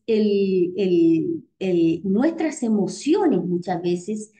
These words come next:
eh, no están en las mejores condiciones para poder concentrarte al momento de conducir. ¿Ok? Así que,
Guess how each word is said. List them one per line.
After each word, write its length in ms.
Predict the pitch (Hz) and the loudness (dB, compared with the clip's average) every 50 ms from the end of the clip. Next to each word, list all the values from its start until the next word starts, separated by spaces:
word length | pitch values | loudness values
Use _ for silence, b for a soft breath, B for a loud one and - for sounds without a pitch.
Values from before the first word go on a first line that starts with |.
| B B B B B B - | B B B B B B -4
eh, 200 | 190 185 190 - 214 | -2 -2 0 0 2
no 180 | 220 262 311 | 2 4 4
están 340 | 349 - - - 302 277 277 | 2 0 -4 -6 -4 -2 -2
en 140 | 277 262 262 | -2 -2 -4
las 140 | 247 233 220 | -4 -4 -4
mejores 380 | 208 208 - 208 214 214 - | -6 -4 -4 -6 -6 -6 -6
condiciones 540 | - 202 196 175 175 - - 185 190 208 196 | -4 -4 -4 -6 -6 -6 -6 -4 -4 -4 -4
para 320 | - 180 180 180 170 - | -4 -4 -4 -4 -4 -4
poder 260 | - 175 180 208 208 - | -4 -2 -2 -2 -4 -4
concentrarte 1000 | 202 190 185 190 - 170 156 156 - - 202 220 226 226 - _ - 277 294 285 B B B B B B B | -6 -6 -6 -6 -6 -6 -8 -8 -8 -8 -8 -8 -8 -10 -12 _ -12 -12 -12 -12 B B B B B B B
al 140 | 208 202 202 | -4 -4 -2
momento 420 | 196 180 170 170 165 156 160 165 | -2 -2 -2 -2 -2 -4 -4 -6
de 160 | 156 156 151 - | -8 -8 -8 -8
conducir. 580 | 151 147 143 143 - - - - - - - _ _ _ _ B B B B B | -10 -10 -10 -10 -12 -14 -16 -16 -16 -16 -16 _ _ _ _ B B B B B
¿Ok? 220 | B 156 151 151 185 190 208 254 226 | B -10 -10 -6 -2 -2 0 0 -2
Así 260 | 196 214 - 180 180 | -4 -8 -10 -14 -10
que, 420 | - 185 175 175 165 170 - - | -6 -4 -4 -4 -4 -6 -10 -18